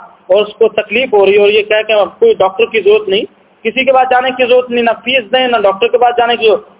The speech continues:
میں نیٹ کھولتا ہوں، ویب سائٹ سے دیکھتا ہوں اور تمہاری بیماری کی تشریح میں علاج کرتا ہوں۔ میرا تو خیال یہ ہے کہ کوئی بندہ بھی اس کی ہمت نہیں کرے۔ گھر میں خاص طور پہ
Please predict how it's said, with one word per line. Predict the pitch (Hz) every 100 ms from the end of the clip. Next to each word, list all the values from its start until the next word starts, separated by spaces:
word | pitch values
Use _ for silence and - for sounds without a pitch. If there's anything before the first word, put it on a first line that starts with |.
| -
میں | 214 233
نیٹ | 247
کھولتا | 240 - 214 214
ہوں، | 247
ویب | 214 220 -
سائٹ | 214 240 -
سے | 220
دیکھتا | 180 170 226
ہوں | 262 247 - _
اور | 196
تمہاری | 180 208 214
بیماری | 220 202 196 214 214
کی | 214
تشریح | 196 - 220
میں | 202 208
علاج | 196 175 175 -
کرتا | 165 -
ہوں۔ | 160 156 - -
میرا | 196 196
تو | 180 165
خیال | - 165 165 160
یہ | 151
ہے | 147 -
کہ | 143
کوئی | 190 175 -
بندہ | 185 190 160
بھی |
اس | 143 -
کی | -
ہمت | - - -
نہیں | _ _
کرے۔ | _ _ _ _ _ -
گھر | 185 240
میں | 254
خاص | 185 185 -
طور | 165
پہ | 151